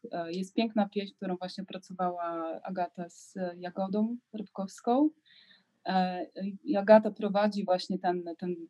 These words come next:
rzeczny performance, czyli wchodzi do wody z bębnem, wzywa, wzywa, e,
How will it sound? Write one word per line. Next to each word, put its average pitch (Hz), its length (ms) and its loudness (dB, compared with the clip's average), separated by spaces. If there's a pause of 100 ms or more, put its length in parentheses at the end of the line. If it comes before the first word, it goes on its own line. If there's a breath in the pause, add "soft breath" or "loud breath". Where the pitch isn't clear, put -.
rzeczny 208 420 4
performance, 190 600 0
czyli - 140 -14
wchodzi 208 320 0
do 185 140 -2
wody 185 380 -2
z - 120 -14
bębnem, 185 520 0
wzywa, 175 680 0 (200)
wzywa, 190 240 -2
e, - 40 -2